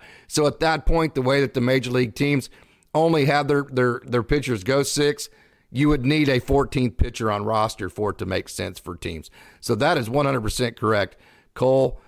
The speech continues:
Flatlight says, "Miguel will be our third baseman of the future. Trust me. I love your optimism there." Normally says, "Curious about Kendall George.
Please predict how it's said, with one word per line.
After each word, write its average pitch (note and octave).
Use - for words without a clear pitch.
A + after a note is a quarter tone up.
Flatlight C#3
says, C3
"Miguel A#2+
will C3
be B2
our A2
third C3
baseman C3
of F2+
the -
future. D3+
Trust C3+
me. F#3
I F2+
love B2+
your C3+
optimism C3
there." C3
Normally D#3+
says, C3
"Curious E3
about B2+
Kendall D3
George. E3